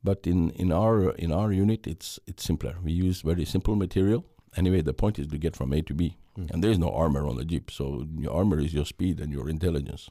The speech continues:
Speaker 2: Mm.
Speaker 1: So, uh, and the Jeep is so light, you can lift it out.
Speaker 2: Mm.
Speaker 1: Uh, if you get stuck in the desert, you can lift it out, uh, just get more than five guys, and, uh, it can move.
Speaker 2: Yeah.
Speaker 1: Yeah.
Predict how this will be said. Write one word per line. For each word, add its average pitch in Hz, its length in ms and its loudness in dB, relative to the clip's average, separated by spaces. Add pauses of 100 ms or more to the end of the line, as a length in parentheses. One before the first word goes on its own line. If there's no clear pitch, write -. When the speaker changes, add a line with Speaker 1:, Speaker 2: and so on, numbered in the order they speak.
(100)
Speaker 2:
Mm. 80 160 -8 (840)
Speaker 1:
So, 110 480 2
uh, - 840 -2 (420)
and 104 140 2
the 104 60 -2
Jeep 131 180 2
is 117 120 2
so 117 140 6
light, 104 380 4
you 80 80 0
can 90 200 4
lift 107 240 2
it 78 80 0
out. - 320 -6 (180)
Speaker 2:
Mm. 82 140 -4 (400)
Speaker 1:
Uh, 85 40 0 (240)
if 92 140 0
you 110 60 2
get 92 160 2
stuck - 320 -2
in 80 80 4
the 76 80 2
desert, 98 360 2
you 82 120 -4
can 78 180 0
lift 87 240 0
it 78 80 -2
out, 87 180 -2 (120)
uh, 76 280 -2 (880)
just - 180 -10
get - 340 -4 (500)
more 80 180 0
than 78 140 2
five 82 260 0
guys, 101 320 2
and, 64 260 -2
uh, 57 340 -6 (200)
it - 140 -8
can 87 140 0
move. 71 200 -6 (280)
Speaker 2:
Yeah. 98 60 -12 (480)
Speaker 1:
Yeah. - 280 -14